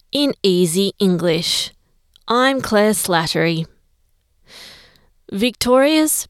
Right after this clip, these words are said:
Police Commissioner has apologised for the racist treatment of Indigenous people by his state's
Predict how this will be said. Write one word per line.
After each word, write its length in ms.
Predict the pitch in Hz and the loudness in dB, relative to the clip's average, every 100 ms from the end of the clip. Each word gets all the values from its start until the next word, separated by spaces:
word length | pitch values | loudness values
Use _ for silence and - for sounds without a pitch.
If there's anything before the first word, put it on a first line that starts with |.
| - | -2
Police 600 | 294 294 233 175 - - - | 0 0 0 -2 -6 -8 -4
Commissioner 680 | 196 175 160 180 170 220 277 _ _ _ _ - | 0 2 2 2 2 0 -4 _ _ _ _ -6
has 340 | 196 190 214 - | -2 0 -2 -4
apologised 1080 | 214 - 269 277 247 214 156 107 - - - - _ _ _ | -2 0 2 2 2 2 0 0 -4 -8 -10 -18 _ _ _
for 600 | - - 185 175 175 180 _ _ _ _ | -10 0 2 4 0 -4 _ _ _ _
the 140 | 190 | 0
racist 960 | 165 175 196 240 - 135 - - - - _ - | 0 0 -2 -2 0 -2 -2 -4 -6 -8 _ -8
treatment 760 | - 254 269 - 165 - - - _ _ _ _ - | -2 0 -2 -2 -4 -4 -8 -8 _ _ _ _ -4
of 160 | 220 | 0
Indigenous 760 | 247 226 233 220 226 226 220 - | 2 0 0 0 0 2 0 -2
people 680 | - 220 - 208 123 - - _ - | 0 2 2 0 0 -4 -14 _ -10
by 320 | 185 196 185 | -4 0 0
his 280 | 180 226 247 | 0 0 0
state's 680 | - - 156 156 - - | 0 0 0 -2 -2 -6